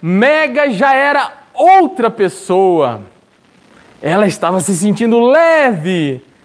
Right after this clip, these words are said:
e tinha, inclusive, conseguido tirar sua chefa da cabeça. E nessa noite ela dormiu.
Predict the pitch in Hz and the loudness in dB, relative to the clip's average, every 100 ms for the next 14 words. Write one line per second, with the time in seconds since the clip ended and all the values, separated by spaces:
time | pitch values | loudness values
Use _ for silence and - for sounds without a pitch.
0 | _ _ _ _ 202 233 - 254 262 269 | _ _ _ _ 0 0 -2 -2 0 -2
1 | 269 269 320 349 359 160 202 220 214 226 | -2 0 2 4 2 2 -2 -2 -2 -6
2 | - - - 180 - 208 151 160 175 - | -10 -16 -4 -2 -2 -4 -2 -2 -2 -2
3 | 160 139 - 160 - - 120 - 120 127 | -2 -2 -6 -12 -10 -10 -10 -8 -8 -8
4 | 131 - 107 - - 110 98 - - - | -8 -8 -10 -12 -10 -10 -10 -18 -20 -20
5 | - - - - - - 135 123 151 135 | -20 -20 -20 -20 -20 -10 -6 -4 -2 -4
6 | 127 139 143 220 135 | -2 -4 -2 -4 -4